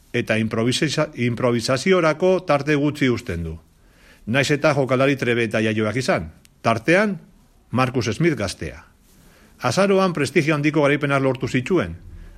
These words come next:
Australia zein Egro-, Hegoafrikaren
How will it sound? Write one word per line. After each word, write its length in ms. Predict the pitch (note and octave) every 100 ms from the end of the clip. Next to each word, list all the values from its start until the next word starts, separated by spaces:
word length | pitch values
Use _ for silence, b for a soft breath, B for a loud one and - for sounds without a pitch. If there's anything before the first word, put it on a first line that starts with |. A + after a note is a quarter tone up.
| b
Australia 580 | A#2 G#2+ D3 D#3+ F3 F3
zein 380 | - D3 E3 D#3+ B B -
Egro-, 440 | A#2 A#2 C3+ - -
Hegoafrikaren 880 | A#2+ C#3+ C#3 D3 C3+ C3+ D#3+ E3